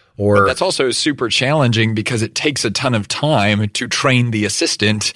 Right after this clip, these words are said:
Speaker 2: for you to reap those rewards.
Speaker 1: For sure. And I think sometimes, you know, as, as an entrepreneur, so I've had my own business for eight years now.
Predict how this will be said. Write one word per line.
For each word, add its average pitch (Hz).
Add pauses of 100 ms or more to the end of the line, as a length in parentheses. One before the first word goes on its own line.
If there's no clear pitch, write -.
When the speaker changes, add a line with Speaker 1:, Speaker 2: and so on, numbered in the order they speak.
(240)
Speaker 2:
for 135
you 120
to 123
reap 135
those 110
rewards. 101 (460)
Speaker 1:
For 120
sure. 113 (100)
And 127
I 135
think 214
sometimes, 139
you 127
know, 120
as, 113
as 120
an 120
entrepreneur, 110
so 113
I've 110
had 120
my 107
own 104
business 98
for 98
eight 92
years 98
now. 90